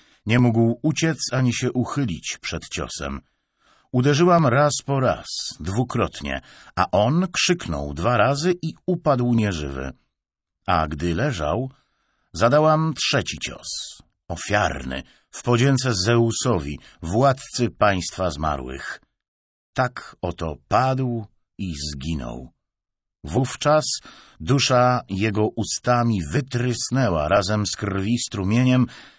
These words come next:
tak silnym, że mnie całą skropił jak deszcz czarny. I wstrząsnęła mną rozkosz jak ziemią po deszczu, gdy czuję nabrzmiewanie kiełkujących nasion.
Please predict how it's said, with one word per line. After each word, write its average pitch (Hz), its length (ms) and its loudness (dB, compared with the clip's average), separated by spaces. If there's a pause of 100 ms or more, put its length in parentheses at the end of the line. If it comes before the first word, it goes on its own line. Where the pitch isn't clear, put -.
(320)
tak 175 220 0
silnym, 85 640 0
że 113 180 2
mnie 113 200 2 (140)
całą 131 440 2 (140)
skropił 113 580 -2
jak 92 240 -2
deszcz 85 460 -4
czarny. 71 520 -4 (840)
I 101 440 -4
wstrząsnęła 104 960 -2
mną 95 380 -2
rozkosz 110 760 -4 (300)
jak 95 220 2
ziemią 95 640 0
po 90 200 -4
deszczu, 69 680 -8 (380)
gdy 78 300 -4
czuję 90 600 -2 (200)
nabrzmiewanie 78 840 -2
kiełkujących 69 880 -8
nasion. 65 580 -8